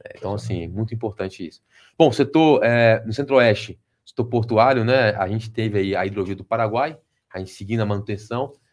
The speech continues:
Speaker 1: Temos alguns portinhos ali, é, importantes, é, sendo feitos ali com o posto Ladário, né? É, de, podendo conectar melhor a nossa produção também, dando outra alternativa pra escoar a produção de grãos.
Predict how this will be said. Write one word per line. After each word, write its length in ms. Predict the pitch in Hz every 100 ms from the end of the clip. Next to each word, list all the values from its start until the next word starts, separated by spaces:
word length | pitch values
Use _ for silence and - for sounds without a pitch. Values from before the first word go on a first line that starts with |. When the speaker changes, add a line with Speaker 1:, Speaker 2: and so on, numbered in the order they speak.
| _
Speaker 1:
Temos 240 | 147 143
alguns 260 | 131 120 120
portinhos 640 | 117 117 117 - 151 135 107
ali, 340 | 107 123 113 - _
é, 400 | - 101 101 98
importantes, 720 | 95 - 101 - 139 143 110 98
é, 320 | - 101 92
sendo 320 | 90 - 107 90
feitos 320 | - 123 113
ali 120 | 101
com 80 | 104
o 40 |
posto 260 | 104 104 104
Ladário, 540 | 90 85 127 147 107
né? 180 | 110 139 _ _ _
É, 720 | 95 95 92 95 - 82 78 95
de, 120 | 98 -
podendo 360 | - 101 107 95
conectar 400 | 85 101 98 101
melhor 320 | 101 92 104
a 40 | 101
nossa 140 | 95
produção 400 | 101 92 101 92
também, 340 | - 95 101 -
dando 200 | 101 107
outra 160 | 120
alternativa 600 | 127 110 101 - 117 107 90
pra 240 | - 92
escoar 420 | 92 - 92 98
a 40 | 110
produção 420 | 95 90 - 92
de 80 | 82
grãos. 560 | 82 104 123 110 113